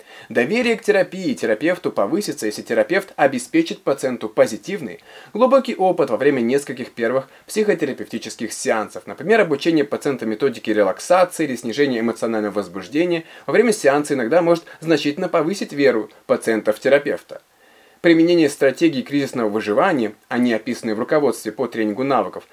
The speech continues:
может оказать примерно такой же эффект. Препятствия. Я описывала контрактные стратегии довольно упрощенно. У читателя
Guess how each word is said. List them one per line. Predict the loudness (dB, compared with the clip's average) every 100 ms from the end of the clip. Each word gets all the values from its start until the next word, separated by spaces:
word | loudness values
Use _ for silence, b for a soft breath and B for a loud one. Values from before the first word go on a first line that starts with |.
| b
может | 0 0 0
оказать | 0 4 4 2 0 b 0
примерно | 2 4 2 0
такой | -2 0 -2 0
же | 0
эффект. | -2 -6 -10 -12 _ _ _ _ _ _ _ _
Препятствия. | -2 4 2 2 -8 -16 -18 _ -2
Я | 0 2
описывала | 2 -2 -4 -2 4 4 4 B
контрактные | 2 2 6 4 4 -4 -4
стратегии | -2 -2 0 0 2
довольно | 4 4 4 4
упрощенно. | 2 2 0 -2 -8 -8 -18 _ b b _
У | 0
читателя | 2 2 4 4 4 2 2